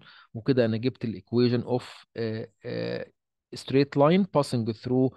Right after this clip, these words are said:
point of intersection. آه، number five، find the equation of the straight line passing through the point of intersection. نفس الكلام برضو يا جماعة، مش هنعيد ونزيد كده اهو. يبقى من الاتنين دول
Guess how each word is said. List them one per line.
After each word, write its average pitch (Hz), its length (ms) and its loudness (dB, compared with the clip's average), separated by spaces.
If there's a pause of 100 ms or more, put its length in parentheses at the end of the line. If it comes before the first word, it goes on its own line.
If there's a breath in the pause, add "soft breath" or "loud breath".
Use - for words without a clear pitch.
(360 soft breath)
point 120 440 0
of 117 80 -2 (280)
intersection. - 520 -8 (2250)
آه، 131 180 6
number 156 280 6
five، 151 340 4
find 143 300 2
the 127 120 4
equation 139 560 2
of 110 180 -8
the 104 80 -8
straight 127 400 0
line 131 220 2 (100)
passing 131 420 0
through 131 280 0
the 113 120 0
point 131 380 0 (180)
of 127 80 -4 (180)
intersection. 123 640 -4 (120)
نفس - 300 -8
الكلام 123 460 2
برضو 127 280 2
يا 117 80 2
جماعة، 123 160 0
مش 123 200 -4
هنعيد 113 280 -4
ونزيد 117 320 -2
كده 127 180 2
اهو. 175 160 2 (460 soft breath)
يبقى 127 180 4
من 127 140 4
الاتنين 131 480 2
دول 147 760 4